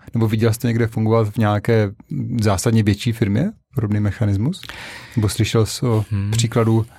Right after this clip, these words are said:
Speaker 1: konkrétním? Nebo to nakonec bude tak, že ty větší firmy se rozpadnou do těch menších týmů, ve kterých to nakonec takhle funguje decentralizovaně?
Speaker 2: Hele, já si myslím, Michale, neviděl. Neviděl jsem to fungovat v žádný velký firmě a myslím si, že to je právě i o té odvaze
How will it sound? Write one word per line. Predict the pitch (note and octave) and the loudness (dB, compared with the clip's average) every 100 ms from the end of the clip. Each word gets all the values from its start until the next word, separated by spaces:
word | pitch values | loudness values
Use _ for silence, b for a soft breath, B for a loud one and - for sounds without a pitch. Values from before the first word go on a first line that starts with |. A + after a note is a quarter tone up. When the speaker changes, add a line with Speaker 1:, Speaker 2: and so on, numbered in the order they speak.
| B | B
Speaker 1:
konkrétním? | B2 A2+ A#2 G#2 A#2 C3+ - B B B | 0 2 2 0 -2 -6 -8 B B B
Nebo | F3 G3+ | 4 4
to | D3 | 4
nakonec | A#2 C3 A2+ | 4 2 2
bude | A#2+ A#2 | 2 2
tak, | A2+ G#2 | 2 2
že | A#2+ A2+ A2+ B B B | 2 2 -2 B B B
ty | - A#2 - | 0 0 0
větší | F#2+ - B2+ | -2 0 -2
firmy | A2 A2 | 2 2
se | G#2+ A2+ | 2 0
rozpadnou | A2 - G#2+ A2 | 0 0 0 0
do | G#2 | 0
těch | A2 G2 | 0 2
menších | A2 - A2+ - | 0 2 -2 0
týmů, | A2 G#2 G#2+ A2 A2+ A2+ | 0 2 0 0 -2 -2
ve | G#2+ | -4
kterých | - G#2+ G#2 | -2 -4 -2
to | - G#2+ | -2 -2
nakonec | G2+ - G2+ - | 0 0 -2 0
takhle | G#2 G#2 | -2 -2
funguje | - G#2 G2+ G#2 G#2+ _ - | -2 0 0 0 -4 _ -4
decentralizovaně? | A2+ G2 A2 G2+ G#2+ G#2 G#2+ G#2 G#2+ A2 B B | -4 -2 -4 -2 -2 0 0 0 -2 -6 B B
Speaker 2:
Hele, | A#2 C3 | -2 0
já | B2 | 0
si | F#3 | 0
myslím, | F3 D#3 A#2+ | 0 2 2
Michale, | G2+ G2+ G2+ | 2 -2 2
neviděl. | B2+ A#2+ F2+ F2+ - | 2 2 -2 -4 -2
Neviděl | A#2+ D3 D#3+ | 2 2 2
jsem | D#3+ E3 | 2 0
to | |
fungovat | D#3+ C#3+ D3+ | 0 0 0
v | C#3 | 0
žádný | C#3 C#3+ | 0 0
velký | C3 C3 D#3+ | 0 0 -2
firmě | - C3+ G#2+ G2 | 0 0 0 2
a | |
myslím | A#2 D3 | 0 0
si, | C#3 | 0
že | C#3 | -2
to | C#3 | -2
je | C3+ | -2
právě | C3 B2+ | 0 0
i | B2+ | 0
o | B2+ | -2
té | D3 | -2
odvaze | A#2+ A#2+ G#2+ F2+ | -2 0 0 0